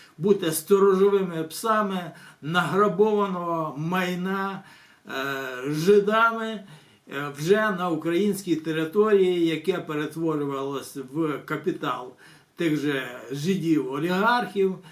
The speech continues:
І вони от зараз, е, прийшли до влади і знову продовжують керувати Україною. Прямими, е, доказами цього є, от, наприклад, така одіозна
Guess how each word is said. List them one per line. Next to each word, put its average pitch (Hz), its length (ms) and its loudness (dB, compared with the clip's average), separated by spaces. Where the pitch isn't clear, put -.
І 254 200 0
вони 214 480 -2
от 180 200 -2
зараз, 180 520 -2
е, 143 200 -4
прийшли 156 420 -4
до 147 140 -4
влади 196 500 0
і 175 420 -2
знову 208 340 -4
продовжують 156 680 -2
керувати 160 540 -2
Україною. 143 420 -6
Прямими, 262 720 2
е, 151 600 -2
доказами 202 760 2
цього 190 440 0
є, 180 320 2
от, 165 120 -6
наприклад, 160 520 -6
така 160 420 2
одіозна 156 960 0